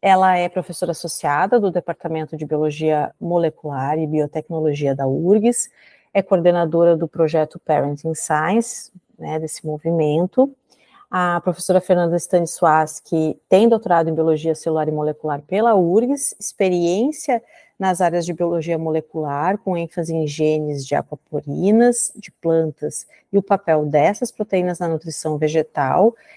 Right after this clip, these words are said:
e resposta a estresses abióticos. Tem experiência também em fisiologia de insetos,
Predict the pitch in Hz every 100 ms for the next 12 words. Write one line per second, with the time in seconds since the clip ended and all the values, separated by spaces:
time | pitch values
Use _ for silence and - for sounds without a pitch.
0 | _ 208 214 240 - 180 175 - 202 -
1 | 190 185 - 175 165 160 175 170 190 196
2 | 143 131 - - - 151 143 - 151 139
3 | - - 151 147 147 147 147 143 147 139
4 | 147 135 170 196 - 190 196 277 - -